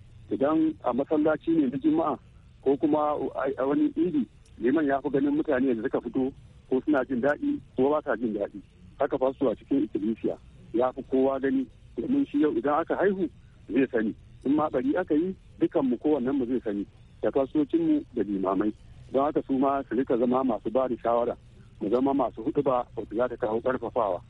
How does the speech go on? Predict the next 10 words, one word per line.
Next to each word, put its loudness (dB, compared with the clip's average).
don 0
ci 0
gaban 0
rayuwar 0
Najeriya, 0
yadda -2
za 2
mu -2
tafi -6
tare, 0